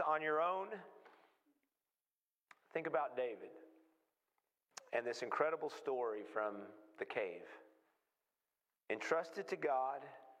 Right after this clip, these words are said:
give it time, and ask the Lord to handle it. In the New Testament, Jesus brought us the new covenant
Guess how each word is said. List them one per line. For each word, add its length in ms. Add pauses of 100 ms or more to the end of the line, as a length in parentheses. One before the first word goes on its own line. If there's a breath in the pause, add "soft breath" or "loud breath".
(960)
give 140
it 120
time, 400 (1040)
and 140
ask 240
the 100
Lord 460
to 60
handle 500 (1600)
it. 760
In 60
the 80
New 120
Testament, 560
Jesus 440
brought 340
us 160
the 80
new 220
covenant 640